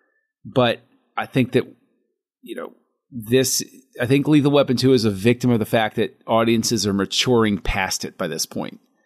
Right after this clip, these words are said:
And so, additionally, I think it just doesn't age as well. I know that they used a lot of the same tricks in the first Lethal Weapon, but for some reason, it just looks better. It just works better. And I don't know if it's because they, they were smarter about camera position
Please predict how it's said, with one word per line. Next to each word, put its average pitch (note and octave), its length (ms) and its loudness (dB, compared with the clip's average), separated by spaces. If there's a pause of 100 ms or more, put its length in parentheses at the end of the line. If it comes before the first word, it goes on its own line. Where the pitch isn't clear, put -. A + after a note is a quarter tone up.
(320)
And G#2+ 260 -2
so, G2+ 560 2 (840)
additionally, A#2 640 0
I A2 60 2
think A2 160 -2
it G2+ 80 -4
just G#2+ 160 -4
doesn't G#2 300 -2
age A2+ 300 2
as F#2 160 -2
well. E2 280 -6
I B2+ 100 0
know D#3 180 4
that E3+ 140 0
they D3 60 2
used E3 300 0
a E3 40 0
lot F3 200 2
of E3+ 60 -4
the E3 80 -2
same E3+ 260 0
tricks F#3 300 -2
in C#3 80 0
the B2+ 60 0
first C3 320 0
Lethal C#3 240 -2
Weapon, C#3 300 0
but E2 160 -6
for A#2+ 80 -8
some C#3 320 0
reason, C3 500 2 (540)
it A#2 120 -12
just E3 180 -2
looks C3+ 220 0
better. D2 360 -8 (160)
It B2+ 80 -10
just A#2 180 -4
works C#3+ 320 0
better. D#2 400 -6 (380)
And C3 100 0
I B2+ 80 0
don't C3+ 180 2
know C3+ 120 4
if A#2+ 80 0
it's B2 100 -2
because A2+ 540 0
they, F#2+ 420 -2 (800)
they A2 140 2
were G2+ 100 2
smarter A#2+ 340 2
about G#2+ 280 0
camera C3+ 300 0
position C#3+ 680 0